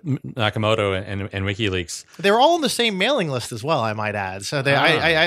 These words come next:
Speaker 2: actually, we should troll through and see if they had some direct communication. You never know.
Speaker 1: So let, let's talk a little bit. Let's bring it back, uh, somewhat and talk about your son. And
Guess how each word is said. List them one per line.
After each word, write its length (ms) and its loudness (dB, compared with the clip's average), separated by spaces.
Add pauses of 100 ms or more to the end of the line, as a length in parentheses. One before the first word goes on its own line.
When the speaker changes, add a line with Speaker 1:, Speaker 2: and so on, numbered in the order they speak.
Speaker 2:
actually, 220 -2
we 80 -4
should 160 -4
troll 440 2
through 200 2
and 100 0
see 100 0
if 60 2
they 80 0
had 160 0
some 120 -6
direct 220 -2
communication. 640 -6
You 80 -8
never 260 2
know. 300 -6 (1120)
Speaker 1:
So 160 2
let, 240 0
let's 160 0
talk 160 2
a 20 2
little 160 4
bit. 100 4
Let's 240 -4 (220)
bring 320 -4
it 100 0
back, 280 2 (100)
uh, 440 -4
somewhat 480 -2
and 140 -10
talk 220 -2
about 220 -4
your 100 -4
son. 320 0
And 220 -2